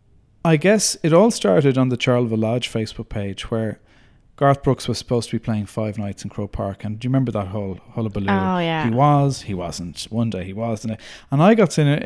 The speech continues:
Speaker 1: some inside information, which was very reliable, saying that he'd be definitely doing these five nights. From a, a good friend of mine, he said, "Look, all the stuff has been ordered in.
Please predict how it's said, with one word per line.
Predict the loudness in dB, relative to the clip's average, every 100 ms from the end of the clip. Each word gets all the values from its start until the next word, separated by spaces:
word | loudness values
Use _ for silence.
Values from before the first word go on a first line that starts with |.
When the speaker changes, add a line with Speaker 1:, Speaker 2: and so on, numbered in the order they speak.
| -6
Speaker 1:
some | -2 0
inside | 2 2 0
information, | 0 -2 -2 -2 -4 -6 -10 -8
which | -6 -6 -8 -12 _ _ -12 -6
was | -2
very | 4 6
reliable, | 6 6 2 0
saying | -4 -2 0 0
that | -4
he'd | -8 -6
be | -2
definitely | 0 2 2 0 2 -2 -4 -16 -20 -6
doing | 2 4 4
these | 2 -2 -4
five | -4 -2 -4 -6 -8
nights. | -8 -8 -10 -10
From | -4 -2
a, | -2
a | -4
good | -4 -4
friend | -2 -2 -2
of |
mine, | -4 -6
he | -8
said, | -8 -6
"Look, | -6 -8 -12 -20 -20 -20 _ _ _ 0
all | 2
the | 2
stuff | -2 -2
has | -2
been | 0 0
ordered | 0 -2
in. | -2 0 0 -2